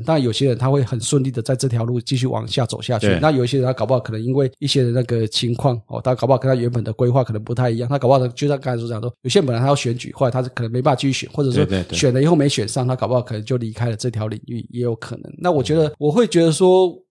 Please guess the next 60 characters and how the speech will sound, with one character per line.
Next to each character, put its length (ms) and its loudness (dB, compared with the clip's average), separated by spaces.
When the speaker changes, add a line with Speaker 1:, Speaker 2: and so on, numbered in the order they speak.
Speaker 1:
我， 160 0
我， 220 0
我 160 0
自 220 -6
己 160 0
相 200 2
对 120 4
来 80 4
讲， 140 0
我 100 0
觉 100 -2
得 100 4
我 220 -4
会， 260 0
我， 160 0
我 120 0
自 120 0
己 60 0
觉 100 4
得 40 4
其 200 -2
实 100 -2
想 160 -2
想， 140 2
我 40 0
其 200 -2
实 60 -2
也 140 -4
觉 140 -2
得 60 0
自 160 -4
己 40 2
也 60 0
蛮 180 -4
幸 240 -2
运 160 -4
的 100 -14
啦， 140 -14
至 140 4
少 160 2
从 240 0
以 160 -8
往 200 -4
到 140 4
现 220 2
在 100 0
来 160 0
讲 200 -6
的 80 -6
话， 80 -2
至 160 -2
少 160 0
都 100 -2
还 140 -2
能 120 -2
够 300 0
在 160 2
自 180 -2
己 340 -6
所 300 -2